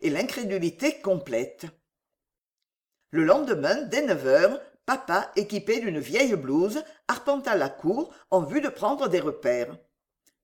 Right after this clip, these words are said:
Une heure plus tard, ayant sorti des pinceaux et de la peinture,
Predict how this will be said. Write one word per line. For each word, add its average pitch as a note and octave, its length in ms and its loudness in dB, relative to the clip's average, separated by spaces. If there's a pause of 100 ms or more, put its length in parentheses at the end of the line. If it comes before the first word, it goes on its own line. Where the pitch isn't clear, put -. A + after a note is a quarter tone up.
Une C4+ 160 -2
heure C#4 180 6
plus D3+ 220 -2
tard, G3+ 340 0 (160)
ayant E3+ 260 4
sorti C#4 360 0
des G3+ 120 6
pinceaux F#3 480 -2
et F#3 40 6
de C#3+ 80 2
la C#3+ 100 4
peinture, F3+ 640 0